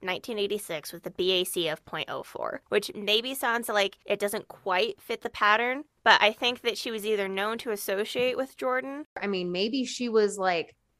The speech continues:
Speaker 2: hella wasted, and then maybe part of his pattern as he evolves, whatever the, I don't like, ugh, he's not evolved. I don't, I don't like it when they use that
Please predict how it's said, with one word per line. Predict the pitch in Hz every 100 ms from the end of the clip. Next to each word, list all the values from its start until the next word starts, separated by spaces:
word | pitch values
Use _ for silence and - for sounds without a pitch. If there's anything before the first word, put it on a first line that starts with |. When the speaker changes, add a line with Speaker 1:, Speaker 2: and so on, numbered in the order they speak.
| _
Speaker 2:
hella | - - 339 285 208 175
wasted, | 196 233 226 - 175 156 113 170 - _ _ _ -
and | 202 214
then | 208 202
maybe | 190 196 202
part | 196 - 196 202
of | 190
his | 190 196 185 -
pattern | - 170 196 185 180 175
as | 170 -
he | - 180 175 170 165 165 - _ _
evolves, | 202 175 165 160 156 156 156 151
whatever | 156 151 151 151 160 151
the, | 147 143 -
I | 170
don't | 196 190
like, | 139 143 - -
ugh, | 202 - - _ _
he's | 262 247
not | 233
evolved. | 180 165 123
I | 196
don't, | 254 311 -
I | 254
don't | 349 330
like | 196 - -
it | -
when | -
they | - - -
use | -
that | -